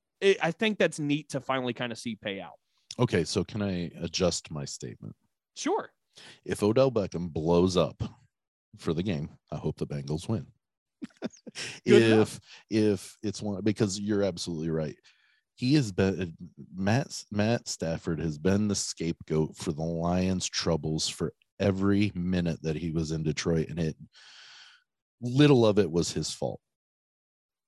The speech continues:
Speaker 2: The man threw for over five thousand yards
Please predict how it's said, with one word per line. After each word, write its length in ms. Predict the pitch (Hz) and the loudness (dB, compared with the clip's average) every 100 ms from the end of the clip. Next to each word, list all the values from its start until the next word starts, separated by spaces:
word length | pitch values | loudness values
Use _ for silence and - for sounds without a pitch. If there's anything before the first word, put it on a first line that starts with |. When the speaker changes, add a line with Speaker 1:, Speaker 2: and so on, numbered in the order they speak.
| _ - | _ -2
Speaker 2:
The 100 | 117 | 2
man 360 | 120 127 151 147 | 4 4 4 2
threw 320 | - 120 113 | 0 2 2
for 200 | - 98 | 4 2
over 220 | 95 85 | 4 0
five 540 | - - - 87 98 | -6 -10 -6 -4 -4
thousand 520 | - 92 92 87 92 78 | -2 2 2 2 -4 -6
yards 920 | 76 82 87 87 80 73 - - - | 0 4 4 4 2 -2 -8 -10 -12